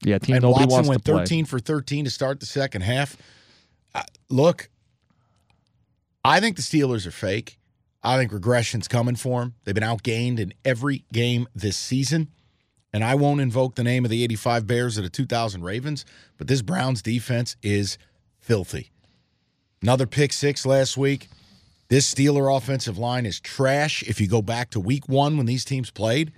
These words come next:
Speaker 2: First play of the game was a Deshaun Watson deflected pick six. Last play of the game was a Deshaun Watson fumble six. The Steelers didn't do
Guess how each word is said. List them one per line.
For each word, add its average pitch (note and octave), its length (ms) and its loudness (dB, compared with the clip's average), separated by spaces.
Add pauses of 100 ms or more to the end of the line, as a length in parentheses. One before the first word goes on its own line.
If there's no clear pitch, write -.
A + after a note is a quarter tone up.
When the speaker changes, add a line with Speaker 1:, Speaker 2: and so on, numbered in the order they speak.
(540)
Speaker 2:
First C3 260 2
play D3 160 2
of C3 40 0
the B2+ 60 -4
game C3+ 260 0
was A2+ 120 -4
a G#2 60 -4
Deshaun C3 400 -2
Watson B2+ 520 -4
deflected B2+ 640 -4
pick C3+ 220 0
six. - 480 -6 (240)
Last C3+ 340 -2
play D3 180 0
of C#3+ 60 0
the C#3 40 -4
game D3+ 320 -2
was G#2+ 160 -2
a G#2+ 60 0
Deshaun C#3 420 -2
Watson C#3+ 360 -4
fumble B2+ 360 -4
six. - 420 -14 (300)
The - 80 -8
Steelers F3 480 2
didn't D3+ 320 -2
do C#3 340 2